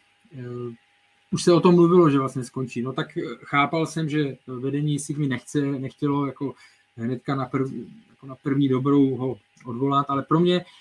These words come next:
říkám, pro mě nejvíc na tom bylo nepochopitelný, že si klub, který má jasně specifikovaný styl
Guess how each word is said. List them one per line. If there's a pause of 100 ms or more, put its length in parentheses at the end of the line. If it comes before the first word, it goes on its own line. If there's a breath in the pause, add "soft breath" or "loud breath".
(340 soft breath)
říkám,
pro
mě
nejvíc
na
tom
bylo
nepochopitelný,
že
si (100)
klub,
který
má
jasně
specifikovaný
styl